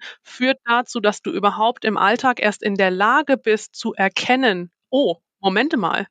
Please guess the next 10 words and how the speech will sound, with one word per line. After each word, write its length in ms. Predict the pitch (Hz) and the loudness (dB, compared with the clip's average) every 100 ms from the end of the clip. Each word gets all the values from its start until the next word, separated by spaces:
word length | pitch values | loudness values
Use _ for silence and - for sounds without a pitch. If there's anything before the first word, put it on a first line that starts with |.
| - - - | -14 -20 -8
äh, 200 | - 247 | -2 0
wir 140 | 214 226 | 2 0
fallen 280 | - 214 240 | 0 0 2
gerade 280 | 240 220 | 0 2
wieder 260 | 208 214 214 | 2 2 2
in 200 | 208 202 | 2 2
Muster 420 | 208 208 - 190 | 0 0 0 -2
X 160 | 190 - | -2 -2
Y 500 | 269 - 359 311 190 | -4 -2 0 2 2
rein." 420 | 185 170 170 247 | 2 2 2 0